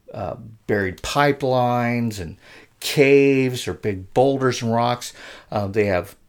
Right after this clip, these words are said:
one D versions of this, two D, and even three D imaging technology can be done using very similar tech-,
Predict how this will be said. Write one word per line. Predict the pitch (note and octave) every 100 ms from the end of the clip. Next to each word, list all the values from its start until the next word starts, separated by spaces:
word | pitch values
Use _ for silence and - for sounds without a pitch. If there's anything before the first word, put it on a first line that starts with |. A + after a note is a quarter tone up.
| _ _ - -
one | A#2+ G#2+ D3 D3+
D | D3
versions | C#3 B2+ C3+ C3+ C3
of | A#2+
this, | A#2+ -
two | - D3+
D, | C#3 C3+
and | A#2+
even | B2+ B2 G#2+
three | - - B2+ D3+ E3
D | C#3+ C3+ C3+ G#2+
imaging | A#2 C#3 B2+ G2+
technology | F2+ A2 - G2 F#2+ F#2+ - F#2
can | G2+
be | F#2+
done | F2 G#2 G#2
using | G2 G#2 C3 C#3+ D#3+ C#3
very | B2 B2+
similar | B2+ - B2+ A#2+ A2+
tech-, | - A2+ -